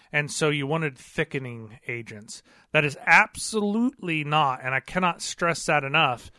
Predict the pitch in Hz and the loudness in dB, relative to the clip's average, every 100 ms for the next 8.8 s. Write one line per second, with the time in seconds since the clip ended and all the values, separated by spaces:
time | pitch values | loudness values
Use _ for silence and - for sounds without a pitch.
0 | _ _ - 139 147 135 143 147 156 160 | _ _ 0 4 4 2 0 4 6 6
1 | 156 156 160 160 139 135 113 131 139 139 | 2 0 0 0 -2 -4 -6 -6 -4 -2
2 | 131 131 120 - 143 135 127 156 143 139 | -4 -6 -10 -2 0 2 0 -4 -4 -4
3 | - 143 131 113 113 151 156 - - - | -4 -2 -4 -6 -4 -2 -2 -8 -16 -14
4 | 151 135 123 131 120 110 151 147 127 117 | -10 -8 -4 -6 -6 -2 -2 0 -6 -10
5 | 123 107 98 98 _ - - - _ _ | -8 -10 -10 -18 _ -20 -20 -20 _ _
6 | 135 156 196 - 156 156 151 127 135 170 | 4 6 6 0 0 4 4 2 -2 -2
7 | 202 160 165 156 139 - 143 135 135 127 | -2 0 0 -2 -6 -8 -4 -2 -2 -2
8 | 131 151 - 131 131 123 123 135 | -8 -8 -8 -8 -6 -6 -8 -10